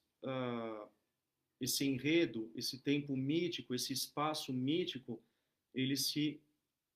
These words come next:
reatualiza, ele se, é, confere dentro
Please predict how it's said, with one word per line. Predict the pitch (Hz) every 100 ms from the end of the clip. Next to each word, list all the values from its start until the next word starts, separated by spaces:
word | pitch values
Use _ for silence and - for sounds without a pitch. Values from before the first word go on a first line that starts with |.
| -
reatualiza, | 151 220 226 220 208 131 117 113 110 _ _ _ _ _ _ _ _ _ _ _ _
ele | 127 135
se, | 135 - 160 - _ _ _ _ -
é, | 139 135 131 123 120 -
confere | - 208 - - 131 135 170 - _ _ -
dentro | 131 139 139 151 151